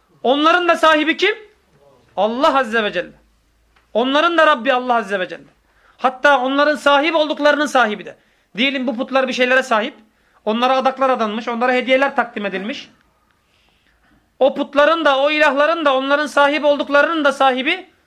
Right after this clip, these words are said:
Yüce Allah'tır. Müşrik böyle inanıyordu. Böyle inanma ile beraber bu inancı onu Müslüman yapmadı. Bu inancı onu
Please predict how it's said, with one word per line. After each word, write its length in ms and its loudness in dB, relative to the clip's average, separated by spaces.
Yüce 220 -2
Allah'tır. 360 -4
Müşrik 400 -6
böyle 240 0
inanıyordu. 640 -10
Böyle 300 2
inanma 400 -2
ile 220 -2
beraber 460 0
bu 160 -2
inancı 360 -2
onu 140 -2
Müslüman 400 -4
yapmadı. 400 -2
Bu 120 -2
inancı 380 0
onu 300 -2